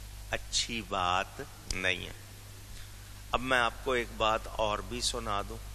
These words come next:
जब बात आई है तो ये भी सुन लें। बाज ऐसे हैं, बाज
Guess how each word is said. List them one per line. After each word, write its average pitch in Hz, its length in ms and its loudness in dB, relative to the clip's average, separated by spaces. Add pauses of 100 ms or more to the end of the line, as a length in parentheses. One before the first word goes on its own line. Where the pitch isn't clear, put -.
(1120)
जब 107 200 2
बात 120 340 10
आई 139 280 10
है 120 160 8
तो 120 120 -4
ये 117 240 2
भी 131 180 0
सुन 101 320 0
लें। 95 280 -2 (1400)
बाज 120 840 8 (140)
ऐसे 120 720 4
हैं, 101 540 2 (1400)
बाज 104 520 4